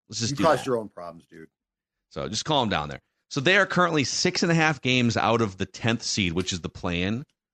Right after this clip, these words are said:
Speaker 1: So the Suns right now are the play-in. I'm just gonna say this. Write this down. At some point this regular season, the Grizzlies will emerge into the play-in.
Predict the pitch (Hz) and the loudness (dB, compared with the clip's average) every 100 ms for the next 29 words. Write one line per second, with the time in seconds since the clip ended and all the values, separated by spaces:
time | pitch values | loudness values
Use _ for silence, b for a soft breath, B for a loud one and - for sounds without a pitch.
0 | _ _ _ _ _ _ _ - 85 - | _ _ _ _ _ _ _ -12 -8 -4
1 | 147 127 113 98 92 87 73 - 76 - | 0 0 0 -2 0 -2 -4 -8 -10 -4
2 | 190 214 196 160 131 90 - 143 151 147 | -2 -2 -2 0 0 0 0 0 0 -2
3 | 120 85 92 117 - - 180 - 156 156 | -2 -2 -2 -4 -2 -2 -2 -2 0 0
4 | 101 139 123 127 123 117 104 - 104 92 | 0 -2 0 0 2 2 0 0 0 0
5 | 92 95 139 117 113 95 110 117 117 113 | 0 2 2 2 0 2 2 2 2 2
6 | 113 127 131 127 107 - 123 131 131 123 | 2 2 2 0 -4 -4 -2 0 0 0
7 | 123 120 113 101 - 107 107 107 101 101 | 2 4 2 -2 -6 -2 2 2 2 2
8 | 98 98 | 2 0